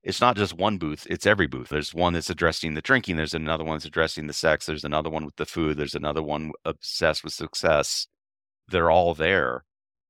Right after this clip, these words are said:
and they speak your language. I think there's a weakness in sort of how we create church leaders is that we send them to seminary, right? We teach them a whole bunch of stuff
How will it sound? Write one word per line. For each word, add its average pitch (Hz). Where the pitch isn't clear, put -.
and 82
they 82
speak -
your 82
language. -
I 92
think -
there's 90
a 104
weakness 90
in 90
sort 85
of 76
how 87
we 82
create 80
church 156
leaders 69
is 82
that 80
we 90
send 85
them 90
to 87
seminary, 80
right? 67
We 82
teach -
them 95
a 78
whole 95
bunch 90
of -
stuff -